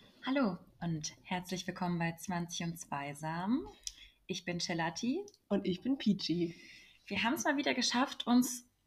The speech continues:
Speaker 1: zusammenzusetzen.
Speaker 2: Ja, nach ewig langer Zeit. Ich glaub, das ist die erste Folge seit diesem Teaser,
Speaker 1: Genau.
Speaker 2: dass wir wieder zusammensitzen.
Speaker 1: Ja, und wir sind grad noch in Hamburg. Wir haben ja
Speaker 2: Mhm.
Speaker 1: so ein bisschen das Wochenende verbracht. Darüber werden wir auf jeden Fall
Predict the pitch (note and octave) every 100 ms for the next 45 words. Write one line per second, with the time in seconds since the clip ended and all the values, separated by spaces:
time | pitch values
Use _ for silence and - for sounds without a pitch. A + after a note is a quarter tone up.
0 | _ - A#3 F#4 C5 - F3 E3 - -
1 | D#3 D#3+ G#3 C4+ C4 G3+ G3 B3 B3 A#3
2 | G#3 G#3 B3 C4+ G#3+ G3+ G3 - G3 B3
3 | - - A3+ A3+ A3 G#3 G3+ G3+ - -
4 | G3+ F#3 F3+ E3+ F3 E3+ E3+ _ _ _
5 | _ _ _ - F#3 F3+ F#3 F#3 - _
6 | - G3+ F#3+ F3 F#3+ C#4+ - - _ -
7 | F3+ F3+ F3 F3 - C#4 A#3 E3+ - F3+
8 | F3+ - - - - G3+ F#3 - - G3
9 | G3 F#3+ G3 G3+ G3 G3 G3 B3 F#4 -
10 | - A#3+ A#3+ G#3+ A3 G3+ G#3 A#3 F3 D#3
11 | G3 - G3 G#3 G3+ G#3+ C#4 F#3+ G3 G3
12 | - - _ G3+ G3+ G3 F3+ - A#3+ C4
13 | A3 A#3 A#3+ A3 A#3+ C4 G#3+ F#3+ F#3 F3+
14 | F3+ F3 F3 - F3 F3 F3